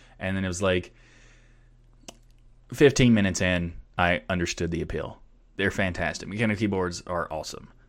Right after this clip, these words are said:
So I'm so looking forward to seeing what happens with this because,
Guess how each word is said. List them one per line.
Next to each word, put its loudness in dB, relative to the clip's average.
So 2
I'm 2
so 4
looking -2
forward -2
to -6
seeing -4
what -2
happens -4
with -6
this 2
because, -6